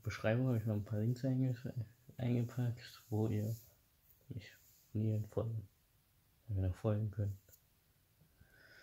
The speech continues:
Um wichtige Info über mich zu finden oder zu erfahren oder was weiß ich.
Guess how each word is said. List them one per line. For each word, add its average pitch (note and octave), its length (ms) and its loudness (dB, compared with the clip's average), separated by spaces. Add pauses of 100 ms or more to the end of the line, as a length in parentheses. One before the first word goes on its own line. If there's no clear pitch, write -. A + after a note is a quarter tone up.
(960)
Um F#2+ 100 2
wichtige G2+ 360 2
Info F#2 240 2
über F2+ 180 0
mich F2+ 280 0 (220)
zu - 100 -20
finden G#2 580 2
oder F#2 200 -4 (220)
zu - 160 -6
erfahren G2+ 540 2
oder F2 200 -2 (120)
was - 220 -4
weiß - 200 -6
ich. G2 400 -2